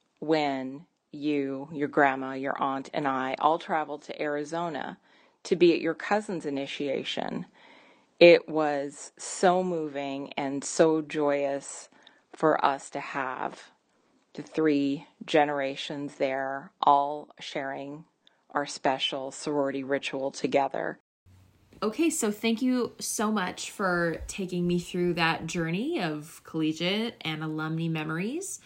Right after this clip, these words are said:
Speaker 2: Uh, now let's move on to any advice you can offer. So let's start with collegians.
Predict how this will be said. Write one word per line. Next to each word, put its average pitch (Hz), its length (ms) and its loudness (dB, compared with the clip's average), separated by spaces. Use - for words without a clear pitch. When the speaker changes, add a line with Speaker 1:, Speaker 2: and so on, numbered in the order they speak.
Speaker 2:
Uh, 196 420 2
now 220 420 4
let's 247 400 -4
move 233 220 -2
on 214 400 0
to 208 800 0
any 208 220 2
advice 196 760 -2
you 160 160 0
can 160 180 -4
offer. 143 560 -6
So 202 480 0
let's 226 240 0
start 233 220 2
with 220 180 0
collegians. 185 720 -4